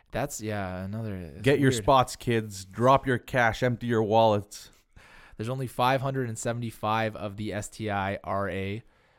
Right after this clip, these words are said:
Speaker 1: uh, coming to North America. That's five hundred designated for the U S
Speaker 2: Yep.
Speaker 1: and seventy-five designated for Canada. Uh, so that means here,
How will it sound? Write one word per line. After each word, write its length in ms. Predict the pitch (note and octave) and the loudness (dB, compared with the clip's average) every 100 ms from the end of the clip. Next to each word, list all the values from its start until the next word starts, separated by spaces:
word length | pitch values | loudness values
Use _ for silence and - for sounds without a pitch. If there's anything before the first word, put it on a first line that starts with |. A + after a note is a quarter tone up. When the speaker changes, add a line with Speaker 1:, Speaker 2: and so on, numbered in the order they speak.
| _ - | _ -6
Speaker 1:
uh, 240 | G2+ F2+ | -4 -6
coming 540 | - A2+ A2 G#2 G2+ | -6 -6 -4 -6 -8
to 280 | G2 - G#2 G2 | -10 -6 -6 -4
North 260 | G#2 G2+ | -4 -4
America. 600 | G2+ G#2+ G#2+ G2 G2 G2+ G2+ | -4 -2 -2 -4 -6 -6 -6
That's 220 | G2 - | -8 -6
five 260 | - A2 | -4 -4
hundred 340 | - A2 G#2+ G2+ | -4 -8 -8 -6
designated 540 | G2+ G2+ G#2 G2+ G2 | -6 -4 -6 -6 -8
for 140 | - F#2 | -10 -8
the 80 | |
U 180 | F#2 A2 | -4 -2
S 300 | D3+ E3+ - | -2 -2 -6
Speaker 2:
Yep. 80 | D3 | -8
Speaker 1:
and 100 | G2 | -8
seventy-five 580 | - A2+ A2 G2 G2+ F#2+ | -6 -6 -6 -6 -6 -4
designated 440 | G2+ F#2+ F#2+ F#2+ | -8 -8 -10 -10
for 100 | G2 | -12
Canada. 560 | - A#2 A#2 F#2+ G2 C#3 _ _ _ _ | -14 -10 -6 -4 -6 -8 _ _ _ _
Uh, 340 | - F#2+ F#2+ F#2+ | -4 0 0 -2
so 520 | - G2+ G2 G2 F#2+ | -4 -4 -2 -4 -4
that 180 | G2 G2+ | -4 -4
means 200 | F#2+ F#2 | -4 -8
here, 500 | - D3+ B2 G2 | -8 -4 -2 -2